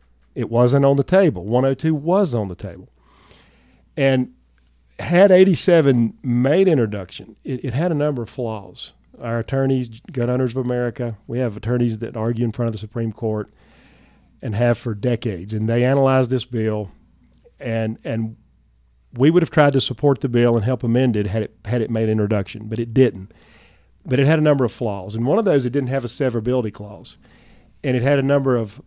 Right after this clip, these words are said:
fatal flaws in it, like it, it, it essentially attempted to nullify the National Firearms Act and the Gun Control Act of nineteen eighty-six. And we have tried to do that in court. G O A has tried to do that in court, but we have failed.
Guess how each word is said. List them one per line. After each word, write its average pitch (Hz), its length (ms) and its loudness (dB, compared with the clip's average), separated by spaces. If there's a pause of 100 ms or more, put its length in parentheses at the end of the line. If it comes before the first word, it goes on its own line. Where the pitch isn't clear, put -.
(440)
fatal 147 380 0
flaws 147 440 2
in 120 120 0
it, 120 200 -4
like 123 280 -4
it, 123 80 -6
it, - 400 -8
it 117 240 -8
essentially 123 880 -2 (220)
attempted 120 760 -4 (380)
to - 100 0
nullify 123 580 0
the 110 120 -4
National 117 360 -4
Firearms 113 480 -2
Act 98 440 -10
and 110 180 -6
the 110 60 -2
Gun 120 240 0
Control 120 400 0
Act 117 180 -2
of 107 100 -6
nineteen 113 280 -2
eighty-six. 104 640 -6 (500)
And 117 200 0
we 226 220 8
have 208 100 4
tried 143 240 4
to 120 40 -2
do 143 200 4
that 143 180 2
in 110 80 -4
court. 190 380 -6 (500)
G 143 300 0
O 151 120 4
A 180 160 2
has 120 220 -2
tried 165 300 -4
to 127 80 -8
do 156 160 0
that 135 160 0
in 117 40 -4
court, 175 300 -2
but 127 100 -12
we 127 200 -2
have 113 120 -2
failed. 185 460 -10